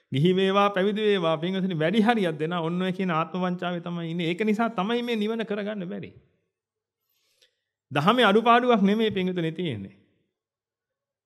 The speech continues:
දහම අවබෝධ කරගත්ත උතුමෝ හරියට ඒ දහම දේශනා කරනවා පින්වතුනි. අන්නේ අවබෝධ කරගත්ත උතුම හැමතැනම ඇති මේ විශ්ව ලෝක ධාතුවේ.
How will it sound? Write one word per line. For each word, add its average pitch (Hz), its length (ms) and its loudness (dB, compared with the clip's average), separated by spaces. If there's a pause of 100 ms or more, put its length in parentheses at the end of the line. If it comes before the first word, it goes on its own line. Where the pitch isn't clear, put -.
(2000)
දහම 185 240 6
අවබෝධ 220 400 6
කරගත්ත 220 400 2
උතුමෝ 214 420 0
හරියට 202 300 0
ඒ 208 120 2
දහම 202 240 0
දේශනා 196 400 -2
කරනවා 180 360 -6
පින්වතුනි. 117 400 -16 (760)
අන්නේ 220 260 6
අවබෝධ 226 380 6
කරගත්ත 233 320 4
උතුම 196 260 0
හැමතැනම 220 480 0
ඇති 208 380 -2
මේ 156 200 -4
විශ්ව 160 240 -6
ලෝක 131 200 -8
ධාතුවේ. 110 420 -16